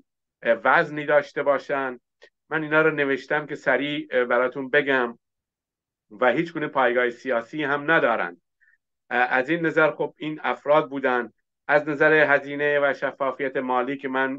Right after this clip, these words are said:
گفتم، خود ایشان همیشه از دیگران انتقاد کردن ولی حاضر نیستن، اه، در مورد این کنفرانس گزارش بدن که پولش از کجا اومده. واقعاً من نمی‌دونم، در فضای مجازی من شنیدم که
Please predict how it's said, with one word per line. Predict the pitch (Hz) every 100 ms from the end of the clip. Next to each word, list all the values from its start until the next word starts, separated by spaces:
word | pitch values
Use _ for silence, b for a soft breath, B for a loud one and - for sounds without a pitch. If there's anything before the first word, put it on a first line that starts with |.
| -
گفتم، | 139 131 127 113 -
خود | 135
ایشان | 135 120 131 135
همیشه | 113 117 113 135
از | 123 113
دیگران | 110 113 127 135
انتقاد | 117 110 113 127 139
کردن | 127 117 117 107
ولی | 117 123
حاضر | 117 120 131
نیستن، | 131 127 131 120 - _ _ _ _ _ 120
اه، | 117 110 110 107 120 127 -
در | 123 113
مورد | 107 110 135 131 123 117 -
این | 135 135
کنفرانس | 127 123 110 120 117
گزارش | 113 110 110 110 131
بدن | - 131 127
که | 123
پولش | - 147 123
از | 131 131
کجا | 104 110
اومده. | 110 95 92 98
واقعاً | 98 117 120 131 139 _ _ _ - 123
من | 113 123 135 135
نمی‌دونم، | 147 139 117 107 107
در | 123
فضای | - 107 117
مجازی | 110 107 113 110 131
من | 131 127
شنیدم | 120 131 135 127
که | 135 135